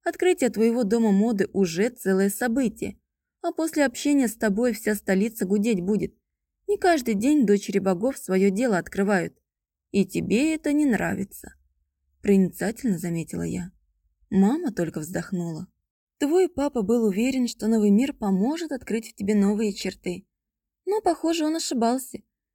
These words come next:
Ты такая же деловая женщина, какой была на земле. Ничего не поменялось.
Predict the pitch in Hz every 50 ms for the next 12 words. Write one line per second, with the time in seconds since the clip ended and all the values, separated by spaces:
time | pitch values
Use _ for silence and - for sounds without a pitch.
0 | _ _ _ _ _ - 311 - - 311 311 - 330 339 330 269 208 185 190 202
1 | 202 208 202 226 226 208 196 165 196 220 254 269 - 214 214 208 202 202 196 -
2 | - 262 269 214 196 170 175 190 196 196 185 180 185 180 175 175 175 175 185 _
3 | _ _ _ _ _ _ _ _ - 285 339 508 - - - - 320 269 220 196
4 | 185 180 - 185 185 196 190 185 180 175 175 170 175 -